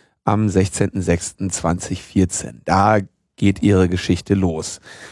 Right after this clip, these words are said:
Und ein knappes Jahr später, nämlich am fünfundzwanzigsten und am sech-, äh, März und am sechzehnten April, äh, stellte ja dann Hans-Georg Maaßen, ähm, Anzeige beim L K A in Berlin gegen eben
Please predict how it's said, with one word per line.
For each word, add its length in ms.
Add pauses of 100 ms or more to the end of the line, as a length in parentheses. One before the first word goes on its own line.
(140)
Und 460 (180)
ein 200
knappes 480
Jahr 180
später, 560 (140)
nämlich 320
am 120
fünfundzwanzigsten 1200
und 280
am 120
sech-, 300
äh, 220
März 340
und 100
am 100
sechzehnten 340
April, 400 (480)
äh, 220
stellte 460
ja 180
dann 300
Hans-Georg 520
Maaßen, 720 (400)
ähm, 480 (100)
Anzeige 640
beim 300
L 180
K 180
A 280
in 220
Berlin 460
gegen 460
eben 520